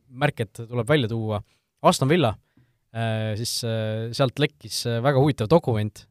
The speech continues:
äh, millest ma tahtsin sinuga ka rääkida. A-, nimelt Aston Villa meeskonna, esindusmeeskonna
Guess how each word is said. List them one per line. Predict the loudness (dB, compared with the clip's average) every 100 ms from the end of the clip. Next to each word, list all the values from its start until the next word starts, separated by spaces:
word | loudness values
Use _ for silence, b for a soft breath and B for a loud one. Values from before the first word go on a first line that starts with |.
| _
äh, | -10 -6 -6
millest | -8 -10
ma | -12
tahtsin | -8 -4
sinuga | -2 0 2
ka | 2
rääkida. | 2 -2 -8 -8 b b b -8
A-, |
nimelt | -4 -2 -2 -2
Aston | -4 -2 0
Villa | 0 0 0 -2 -4
meeskonna, | -2 0 0 -2 -4 -4 -2 -2
esindusmeeskonna | -2 -2 -4 -6 -8 -8 -6